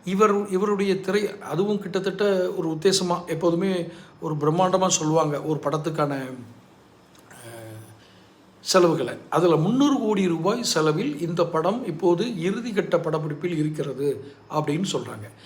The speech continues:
இப்ப இது சென்சாருக்கு வரும்போது கூட சிக்கல் வரும். நீங்க எதை பேசுறீங்க, அதை பேசுறீங்கன்னு சொல்லி தேவையில்லாம கூட சிக்கல் ஏற்படுத்துவாங்க. காரணம், ஆண்டு கொண்டு இருக்கிற கட்சியை எதிர்த்து பேசும் பொழுது சென்சார் போர்டு என்பது ஒரு தன்னிச்சையான அமைப்பு அல்ல. ஆளும் கட்சி, ஆளும் அரசு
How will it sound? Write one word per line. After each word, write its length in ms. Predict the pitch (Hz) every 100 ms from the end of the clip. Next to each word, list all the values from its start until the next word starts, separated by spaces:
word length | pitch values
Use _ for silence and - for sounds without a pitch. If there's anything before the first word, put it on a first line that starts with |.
| - - -
இப்ப 240 | 208 233
இது 220 | 202 175
சென்சாருக்கு 600 | 165 254 294 311 277 -
வரும்போது 420 | 185 180 180 175
கூட 220 | 165 196 240
சிக்கல் 300 | 202 160 147
வரும். 220 | 127 - - - - - -
நீங்க 180 | 196 190
எதை 160 | 170 170
பேசுறீங்க, 420 | 160 151 151 151
அதை 280 | 175 160 151
பேசுறீங்கன்னு 440 | 151 151 151 170
சொல்லி 280 | 156 165 190
தேவையில்லாம 600 | 190 180 196 196 190 185
கூட 220 | 170 214
சிக்கல் 260 | - 185 180
ஏற்படுத்துவாங்க. 640 | 170 165 151 151 127 -
காரணம், 560 | - 170 175 170 269 - - - -
ஆண்டு 400 | 147 208 226 233
கொண்டு 240 | 208 202
இருக்கிற 320 | 190 190 180
கட்சியை 520 | 160 151 - 190 196 165
எதிர்த்து 340 | 170 - 185
பேசும் 320 | 165 165 165
பொழுது 540 | 143 131 131 170 185 - - -
சென்சார் 600 | - 190 226 - 247 208
போர்டு 260 | 196 190
என்பது 420 | 180 170 170 175 233
ஒரு 180 | 190
தன்னிச்சையான 640 | 156 160 214 196 214 202 175
அமைப்பு 340 | 156 160 151
அல்ல. 360 | 160 208 151 - - - - - - - - -
ஆளும் 440 | 147 208 220 202
கட்சி, 340 | 170 151 - -
ஆளும் 380 | 165 196 196
அரசு 600 | 156 175 - 170 233 302